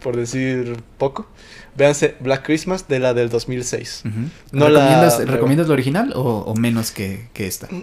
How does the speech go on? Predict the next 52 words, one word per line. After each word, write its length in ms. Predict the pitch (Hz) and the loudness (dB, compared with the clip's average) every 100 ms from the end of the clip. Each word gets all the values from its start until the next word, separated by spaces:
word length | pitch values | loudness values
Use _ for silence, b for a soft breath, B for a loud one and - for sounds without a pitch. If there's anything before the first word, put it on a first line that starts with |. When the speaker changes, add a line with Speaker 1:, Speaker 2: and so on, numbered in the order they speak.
| - | -12
Speaker 1:
Si 200 | - 208 | -8 -6
quieren, 440 | - 220 240 269 - | -2 2 2 2 2
a 100 | 160 | 4
ver, 160 | 143 139 | 4 6
la 120 | 147 | 4
original 400 | 160 185 196 262 | 4 0 2 2
la 60 | |
recomiendo 460 | 254 247 196 190 220 | 2 2 0 0 -2
si 120 | 208 | -4
quieren 340 | 160 165 180 180 | -4 0 0 4
ver 120 | 156 | 4
algo 200 | 165 170 | 4 2
histórico, 600 | 139 - 147 156 156 156 | 0 2 2 2 0 0
en 100 | 135 | 0
plan, 420 | 135 135 135 131 | -2 -4 -2 -4
esto 220 | 135 - | -6 -6
fue 240 | - - 143 | -10 -2 -2
el 80 | 143 | -2
primer 320 | 127 123 117 | -4 -2 -2
slasher. 400 | 113 110 - - | -4 -6 -10 -12
Speaker 2:
Ok. 100 | 120 - - - - - _ _ | -10 -10 -12 -20 -20 -20 _ _
Speaker 1:
Pero 520 | 135 131 131 127 123 127 | 0 4 4 6 4 2
hay 120 | 139 | 2
que 120 | 160 | 2
advertir 500 | 143 127 120 147 143 | 2 0 -2 -4 -4
que 120 | 147 | -2
la 160 | 127 123 | -2 -2
original, 540 | 127 123 131 143 170 - - | -4 -4 -2 -2 -2 -8 -10
como 240 | 123 117 | -8 -6
no 260 | 120 127 135 | -4 -2 2
era 260 | 139 139 139 | 4 2 0
la... 760 | 131 131 123 120 113 110 113 117 B B B B B B B B _ _ - - - - - - - | -8 -2 0 0 -2 -6 -10 -16 B B B B B B B B _ _ -20 -20 -20 -20 -20 -16 -6
El, 1080 | 143 135 127 127 123 123 123 120 120 120 | -2 -2 -2 -2 -2 -2 -4 -6 -6 -6
no 120 | 123 131 | -4 -4
se 100 | 151 | -4
conocía 280 | 131 127 | -4 -4
mucho 240 | 135 135 131 | -4 -2 -2
de 80 | 123 | 0
slasher 260 | 127 131 | -2 -4
en 40 | 123 | -8
ese 120 | 131 | -8
entonces 320 | 127 131 139 | -6 -6 -6
porque 240 | 131 120 120 | -10 -6 -4
era 100 | 120 | -2
la 80 | |
de 80 | 117 | -2
las 120 | 117 | -4
primeras, 580 | - 123 135 135 143 - - | -8 -6 -2 0 -2 -6 -6
tiene 200 | 139 139 | -2 -2
un 140 | 135 | -2
ritmo 340 | 143 147 151 | -2 0 0
bastante 1200 | 139 127 135 139 143 139 131 127 120 117 123 127 | 0 0 -2 -2 0 0 0 -2 -2 -2 -4 -8